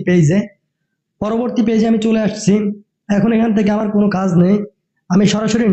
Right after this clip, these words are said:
নেক্সট অপশনটিতে একটা ক্লিক করে দিব। ক্লিক করে দেওয়ার পরে আবার একটু অপেক্ষা করবেন, দেখতে পারবেন যে এরকম একটা অপশন চলে আসবে। এখানে আমার পেজের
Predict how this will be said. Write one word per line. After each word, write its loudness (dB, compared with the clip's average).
নেক্সট -4
অপশনটিতে -2
একটা -2
ক্লিক 2
করে 2
দিব। 2
ক্লিক 0
করে -2
দেওয়ার 0
পরে -2
আবার -2
একটু -6
অপেক্ষা -4
করবেন, 2
দেখতে -2
পারবেন 2
যে 0
এরকম 2
একটা -4
অপশন -2
চলে 0
আসবে। 0
এখানে 2
আমার -6
পেজের 2